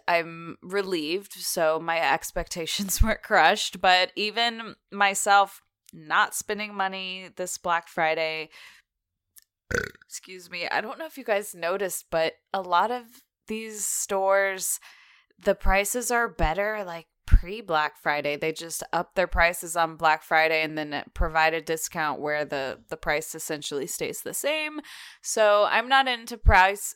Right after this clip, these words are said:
excuse me, price gouging. So stayed away from that. The only thing I did buy was, like, dog food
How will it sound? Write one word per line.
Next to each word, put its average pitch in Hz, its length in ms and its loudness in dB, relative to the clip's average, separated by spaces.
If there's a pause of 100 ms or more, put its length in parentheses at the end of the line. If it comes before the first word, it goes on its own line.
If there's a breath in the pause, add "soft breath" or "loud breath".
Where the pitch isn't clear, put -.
(140)
excuse 170 260 -12
me, 160 200 -14
price 220 640 -2
gouging. 139 880 -6 (300 loud breath)
So 156 520 0
stayed 196 440 0
away 233 220 -2
from 247 280 -10
that. 147 380 0 (100)
The 180 140 -2
only 247 260 -4
thing 320 220 -10
I 233 120 2
did 196 360 -4
buy 170 520 4
was, 160 760 -6
like, - 160 -20 (160)
dog 170 340 -2
food 170 720 -10